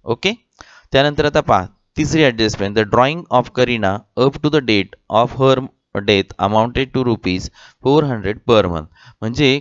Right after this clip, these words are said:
करीनानं तिच्या डेथच्या तारखेपर्यंत दर महिन्याला चारशे रुपये, दर महिन्याला चारशे रुपये ड्रॉइंग केलेलं आहे. मग आता मी तुम्हाला मगाशी सांगितलं एकतीस मार्च, अ, अठराचं बॅलन्स शीट, एक ऑक्टोबर दोन हजार अठराचं आपली तिची डेथ आहे,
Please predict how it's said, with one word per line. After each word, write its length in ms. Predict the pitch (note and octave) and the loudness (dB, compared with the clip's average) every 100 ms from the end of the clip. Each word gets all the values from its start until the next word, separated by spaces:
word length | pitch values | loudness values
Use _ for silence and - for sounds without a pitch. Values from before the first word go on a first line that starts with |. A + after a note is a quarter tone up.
| - | 0
करीनानं 640 | B2 C3+ C3+ C3+ C#3+ C#3+ - _ A2+ A2+ | 0 2 0 -2 -2 -6 -10 _ -12 -6
तिच्या 300 | B2+ C#3 C3+ | -4 0 -2
डेथच्या 560 | B2+ A#2 C#3+ - D#3 D3 | 0 0 0 -2 -4 0
तारखेपर्यंत 840 | B2+ B2 B2+ A#2+ A#2+ B2 A#2+ A2 G2+ G#2 - _ _ | 0 0 -2 0 0 0 -2 -2 -2 -2 -14 _ _
दर 300 | A2 C3+ D#3+ | 2 4 4
महिन्याला 380 | D#3+ C#3 B2 B2+ | 0 -6 -2 -4
चारशे 580 | - B2+ A#2+ B2 - C#3 | 0 2 2 0 0 0
रुपये, 320 | G#2 F#2 D2+ - - | 0 -2 -6 -8 -8
दर 280 | G2 A2 | -2 0
महिन्याला 540 | A#2 G#2+ G#2+ G#2 A#2 F#3 - _ - | 0 -4 -2 0 0 0 -8 _ 0
चारशे 340 | A2 A2 - | 2 2 -4
रुपये 200 | A2+ C3 | -4 -4
ड्रॉइंग 340 | A#2+ A2 G2+ F#2+ | 0 0 0 -2
केलेलं 340 | F#2+ F#2 F2 | -2 0 0
आहे. 200 | F2 E2 _ _ _ - | 0 -4 _ _ _ -2
मग 80 | G#2+ | 0
आता 160 | A#2 | 0
मी 80 | A#2+ | -2
तुम्हाला 320 | A#2+ C3 C3 | -2 2 2
मगाशी 340 | C3 B2+ C3 C3+ | 0 -2 -2 -2
सांगितलं 420 | C3 A#2 G2+ F2+ | -2 -2 -2 0
एकतीस 520 | G#2+ A2 - B2 - | 0 -2 -4 -4 -4
मार्च, 400 | A2+ A#2 A#2 - - | 0 0 0 -8 -8
अ, 360 | G#2+ G#2+ G#2+ G#2 | -2 0 0 0
अठराचं 480 | A2 G#2+ A2+ G#2+ A2 | -4 0 -2 0 0
बॅलन्स 320 | A2+ A2+ A2 | 2 2 -4
शीट, 160 | G2+ G2+ _ _ - | -8 -10 _ _ 0
एक 220 | A#2 A#2 | 0 2
ऑक्टोबर 400 | G#2+ - A2+ A2+ | -2 0 0 2
दोन 180 | A2 A2+ | 0 0
हजार 120 | G2+ | 0
अठराचं 380 | G2+ G#2+ G2 G#2 | 0 -2 2 2
आपली 220 | G2+ G#2 | 2 -2
तिची 260 | A2 G2+ G#2+ | -4 -8 -8
डेथ 420 | G2 A2 G#2 - | 0 0 -2 -12
आहे, 380 | - G2+ G2 | -6 -4 -4